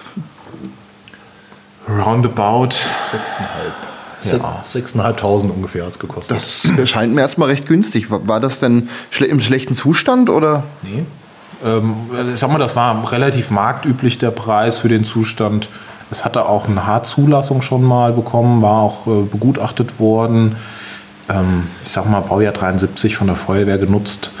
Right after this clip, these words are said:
Speaker 1: Da darf man jetzt nicht erwarten, dass alles tadellos ist, aber es ist eigentlich ein sehr schöner, oder es ist ein sehr schöner Zustand, ohne eigentlich.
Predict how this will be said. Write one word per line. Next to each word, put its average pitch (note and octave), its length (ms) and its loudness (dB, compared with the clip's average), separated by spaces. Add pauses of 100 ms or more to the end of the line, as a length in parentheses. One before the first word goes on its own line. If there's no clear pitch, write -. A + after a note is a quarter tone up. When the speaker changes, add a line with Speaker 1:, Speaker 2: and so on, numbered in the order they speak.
(400)
Speaker 1:
Da - 120 -12
darf F#2 160 0
man G#2+ 80 2
jetzt F#2+ 120 -2
nicht G#2+ 120 4
erwarten, G2 400 2
dass - 180 -2
alles - 360 0
tadellos G#2 640 2
ist, - 180 0
aber A#2 160 4
es G#2+ 80 0
ist G#2+ 160 -2
eigentlich G#2+ 320 0
ein G2+ 60 2
sehr G2 120 0
schöner, E3+ 400 2
oder G#2+ 140 0
es F2+ 100 -6
ist C3 200 2
ein D#3+ 80 4
sehr C3+ 140 4
schöner C#3+ 300 4
Zustand, C#3+ 460 0
ohne A2+ 200 2
eigentlich. C3 520 2